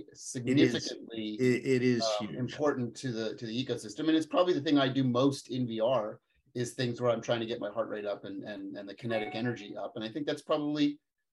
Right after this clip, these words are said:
Speaker 2: you know, there, so there's a business in creating these things, um, that are, are adding kind of that haptic flavor to this stuff, right? And, and more realism to it. It's fascinating.
Speaker 1: So, uh, I see Casper has entered the waiting room, so let's let him in.
Speaker 2: Good.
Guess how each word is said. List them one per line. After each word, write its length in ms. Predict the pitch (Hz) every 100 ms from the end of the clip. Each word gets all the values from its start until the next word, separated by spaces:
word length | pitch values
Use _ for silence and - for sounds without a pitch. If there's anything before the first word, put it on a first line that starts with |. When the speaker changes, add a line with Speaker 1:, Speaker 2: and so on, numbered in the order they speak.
| -
Speaker 2:
you 80 | 160
know, 240 | 151 147
there, 280 | 143 147 143 -
so 180 | - 143
there's 180 | 156
a 60 | 156
business 420 | 139 160 170 -
in 180 | 147 147
creating 560 | 151 151 143 156 160 139
these 180 | 123
things, 600 | - 107 107 147 - - -
um, 500 | 110 107 104 107 110 - _ _ _
that 320 | 120 120 120 -
are, 320 | 117 120 113
are 140 | 120 117
adding 340 | 117 127 135
kind 220 | - 139
of 80 | 131
that 180 | 131 120
haptic 340 | 127 - 143
flavor 320 | - 147 180 135
to 120 | -
this 220 | - -
stuff, 240 | - - _
right? 280 | 98 104 143 -
And, 280 | 101 101 95
and 160 | 104 104
more 200 | 107 117
realism 340 | 147 135 - -
to 60 |
it. 120 | - -
It's 80 | -
fascinating. 400 | - - 127 - _ _ _ _ _
Speaker 1:
So, 400 | - 131 123 127
uh, 200 | 120 117 113
I 80 | 117
see 220 | - 160
Casper 400 | 147 139 - 147
has 140 | 131 104
entered 360 | 104 120 101 - -
the 220 | 117 98
waiting 320 | 92 85 85
room, 180 | 82 87
so 140 | -
let's 200 | 104 104
let 160 | 113 107
him 120 | 107
in. 160 | 117 - - _ _ _ _ _ _ -
Speaker 2:
Good. 140 | -